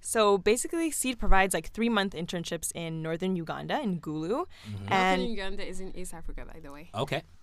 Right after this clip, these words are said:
Speaker 1: Yes, exactly.
Speaker 3: Yeah.
Speaker 1: Um, and basically, those three-month internships, we have multiple projects. We offer, uh, documentary film. We offer radio, so a communications and advocacy project, um, entrepreneurship project, uh, environmental sustainability. And basically, all these projects allow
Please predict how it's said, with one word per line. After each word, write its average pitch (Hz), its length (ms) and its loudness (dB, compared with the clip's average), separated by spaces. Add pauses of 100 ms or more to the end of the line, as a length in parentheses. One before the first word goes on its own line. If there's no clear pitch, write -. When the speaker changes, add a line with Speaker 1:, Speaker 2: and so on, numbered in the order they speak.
(140)
Speaker 1:
Yes, - 300 -10
exactly. - 500 -14
Speaker 3:
Yeah. - 60 -16 (600)
Speaker 1:
Um, 196 320 8
and 202 220 6
basically, 226 320 2
those 214 160 6
three-month 240 260 0
internships, 202 480 -2
we 202 60 -4
have 190 240 2
multiple 214 320 2
projects. 190 400 -2
We 196 100 -2
offer, 180 600 2
uh, 160 180 -2
documentary 185 600 -4
film. 180 680 -2
We 170 100 -8
offer 170 360 -6
radio, 180 600 -2
so 175 160 -8
a 165 40 -10
communications 175 640 -6
and 170 120 -6
advocacy 170 360 -6
project, 165 540 -6 (400)
um, 147 200 -8
entrepreneurship 185 680 -2
project, 175 600 0 (100)
uh, - 220 -12
environmental 170 400 -6
sustainability. 175 800 -4 (420)
And 196 140 0
basically, 240 240 -2
all 247 160 6
these 254 120 0
projects 202 380 2
allow 185 720 4